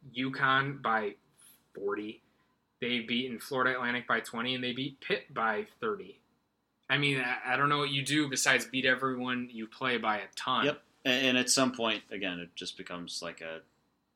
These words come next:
Speaker 2: how do you keep them out?
Speaker 1: So, uh, we'll
Speaker 2: Ar-,
Speaker 1: keep an eye on those
Speaker 2: yes.
Speaker 1: guys.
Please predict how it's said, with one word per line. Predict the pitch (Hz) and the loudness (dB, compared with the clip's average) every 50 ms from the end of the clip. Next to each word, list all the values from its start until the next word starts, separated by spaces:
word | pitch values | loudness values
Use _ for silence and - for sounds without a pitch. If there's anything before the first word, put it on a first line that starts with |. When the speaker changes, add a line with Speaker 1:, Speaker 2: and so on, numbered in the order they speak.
| _ _ _ _ _ _ - - | _ _ _ _ _ _ -12 -8
Speaker 2:
how | - - 92 90 | -4 -2 -2 -2
do | 90 | -2
you | 87 87 - | -4 -8 -10
keep | - - - - - | -12 -14 -16 -16 -16
them | - - | -14 -12
out? | 80 82 76 - - _ _ _ _ _ _ _ _ _ _ _ _ _ _ _ _ | -10 -10 -10 -12 -16 _ _ _ _ _ _ _ _ _ _ _ _ _ _ _ _
Speaker 1:
So, | - - 120 120 117 113 113 110 110 - - _ - | -4 0 4 4 4 4 4 0 -2 -6 -8 _ 2
uh, | 117 113 110 110 110 113 - _ _ _ _ _ _ _ _ _ _ - | 4 4 4 4 2 0 -6 _ _ _ _ _ _ _ _ _ _ 2
we'll | 147 127 | 4 6
Speaker 2:
Ar-, | 135 156 | 6 8
Speaker 1:
keep | - 160 160 | 10 10 10
an | 147 | 12
eye | 143 143 143 143 | 12 12 12 12
on | 139 135 131 | 10 8 6
those | 120 131 127 120 104 113 | 4 4 4 4 4 4
Speaker 2:
yes. | 107 101 | 2 2
Speaker 1:
guys. | 101 95 90 - - - - | 2 -2 -2 -2 -4 -4 -6